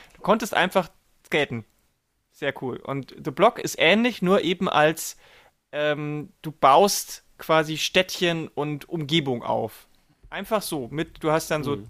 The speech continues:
Speaker 1: äh, mit, mit Maus kannst du größer und kleiner ziehen und hier ein bisschen was verändern und hier eine neue Idee und so. Und es ist genauso, dass du keine, du hast keine, keine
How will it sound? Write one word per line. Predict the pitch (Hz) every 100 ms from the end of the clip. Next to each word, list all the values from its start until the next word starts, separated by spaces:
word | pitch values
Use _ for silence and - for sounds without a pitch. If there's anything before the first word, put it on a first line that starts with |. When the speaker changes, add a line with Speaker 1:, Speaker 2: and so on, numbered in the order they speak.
| -
Speaker 1:
äh, | 127 135 135
mit, | 139 135
mit | 147 139
Maus | 143 214 269 -
kannst | - 170 -
du | 156 151 - -
größer | - 196 190 127
und |
kleiner | - 226 240 226
ziehen | - 233 220 220 214
und | 117 143
hier | - 214
ein | 202
bisschen | 196 - 190
was | 185 -
verändern | - 165 175 175 165
und | 139
hier | 139 185
eine | 175
neue | 160 160 170
Idee | 165 156 170
und | 160
so. | 151 160 165 - - -
Und | - 147
es | 147
ist | 151 -
genauso, | 143 170 185 185 180 _ _ _ _ _ _ _ _ _
dass | 143
du | -
keine, | 139 - 156 170 170 _ -
du | 151
hast | -
keine, | 165 143 143 139 139 135
keine | 147 139 131